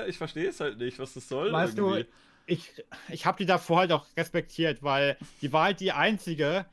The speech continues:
Speaker 2: bei den Kardashians, die wirklich etwas erreicht hat.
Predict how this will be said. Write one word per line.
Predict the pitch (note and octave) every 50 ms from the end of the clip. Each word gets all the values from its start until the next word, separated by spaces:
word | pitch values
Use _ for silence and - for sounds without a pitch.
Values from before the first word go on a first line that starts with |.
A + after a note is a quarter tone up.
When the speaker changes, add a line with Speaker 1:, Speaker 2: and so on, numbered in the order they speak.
| _ _ _ _
Speaker 2:
bei | C#3+ D#3
den | D#3+ F#3 F3
Kardashians, | F#3 E3 D3 F3+ F#3+ G#3 - - - D3+ D#3+ D#3 -
die | D3+ C#3+ -
wirklich | C#3 D3 E3+ E3+ E3 G3 - -
etwas | D#3 E3+ E3+ E3+ E3 D#3+ E3 -
erreicht | - C#3+ C#3+ B2+ B2+ D3 E3+ G#3 A#3+ - - -
hat. | F3 D3+ C#3+ D#3 F#3 - -